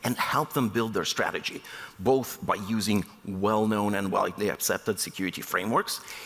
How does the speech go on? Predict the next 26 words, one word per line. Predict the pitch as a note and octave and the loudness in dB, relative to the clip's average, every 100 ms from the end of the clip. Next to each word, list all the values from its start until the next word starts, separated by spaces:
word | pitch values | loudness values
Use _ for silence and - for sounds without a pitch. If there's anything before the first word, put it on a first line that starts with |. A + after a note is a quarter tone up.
| - | -4
and | D#3 F3 | 0 0
by | C3+ | 0
bringing | A2 C3 B2+ A#2 | 2 2 4 2
in | A#2+ | 2
a | |
community | G#2+ A2 A2 B2 A#2+ G#2+ | 0 0 2 2 2 2
of | F#2+ G2+ | -2 0
like-minded | B2 - A#2 A2 G#2+ G#2+ | -2 0 2 2 0 -2
individuals | G2+ F#2 F#2+ F#2 F#2 - - - - - | -4 -2 -4 -4 -4 -4 -8 -12 -20 -8
tackling | - A#2+ B2 F#2+ | -2 -2 0 -2
this | F2 E2 F2+ | 0 -2 -2
non-trivial | E2+ E2+ E2+ - - | -4 -2 -4 -4 -6
challenge | - - - - | -4 -6 -6 -8
together. | - - - - - - - _ _ - - - - | -6 -6 -6 -8 -16 -20 -20 _ _ -18 -18 -18 -4
You | D3 | -2
know, | D#3+ - - | 0 -2 -4
nothing | A#2+ C#3+ F3 D#3 | -2 0 0 0
you | A2 | 2
end | G2+ | 2
up | G#2+ | 2
doing | G#2 G#2+ | 0 0
only | G#2 G#2+ G2 | 0 -2 -2
a | |
handful | - G2+ - G2+ | -2 -2 -2 -6
of | - | -4
times | A#2 G2+ G#2+ - | -4 -2 -2 -4